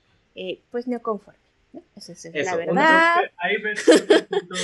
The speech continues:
Speaker 3: bien importante, eh, que es,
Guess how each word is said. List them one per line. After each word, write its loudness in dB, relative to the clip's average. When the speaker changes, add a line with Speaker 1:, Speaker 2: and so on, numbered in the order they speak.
Speaker 3:
bien -8
importante, -8
eh, -12
que 0
es, -14